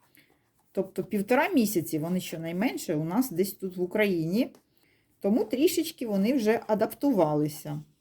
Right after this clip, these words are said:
Ця орхідейка, дивіться, зовсім вже немає тут. Ось отак от. Зовсім вже вологи немає. І ось,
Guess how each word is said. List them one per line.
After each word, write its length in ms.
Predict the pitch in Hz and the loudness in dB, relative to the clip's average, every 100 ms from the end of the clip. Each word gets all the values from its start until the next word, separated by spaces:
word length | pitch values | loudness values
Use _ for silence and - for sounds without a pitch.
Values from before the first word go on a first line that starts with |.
| _ _ _ _ _ _ _ _ _ _ _ _ _ _ _ _ _ _ _ _ _ - | _ _ _ _ _ _ _ _ _ _ _ _ _ _ _ _ _ _ _ _ _ -10
Ця 340 | - 262 220 | 0 4 4
орхідейка, 840 | 190 190 196 175 175 156 - 151 156 147 - _ _ _ - | 4 0 -6 -2 0 0 -4 -10 -10 -12 -18 _ _ _ -8
дивіться, 440 | 180 202 - 175 | -4 -4 0 0
зовсім 420 | 175 208 185 214 | 4 2 2 -4
вже 180 | 214 233 | -2 0
немає 440 | 240 247 240 240 | 2 2 2 0
тут. 260 | 233 233 - - - - - - - - | -2 -8 -4 0 0 -2 -2 -4 -4 -18
Ось 200 | 160 - | -20 -20
отак 260 | - - - | -18 -18 -18
от. 60 | - _ _ _ _ _ _ - | -20 _ _ _ _ _ _ -10
Зовсім 500 | 160 214 185 233 226 | 2 4 4 -4 -4
вже 160 | 240 | -2
вологи 440 | 226 240 240 233 220 | 0 2 2 2 0
немає. 520 | 226 233 226 226 233 - _ _ _ _ | -2 -2 -4 -4 -8 -14 _ _ _ _
І 240 | 247 415 - | 0 0 2
ось, 420 | 208 285 - - | 0 -2 -4 -18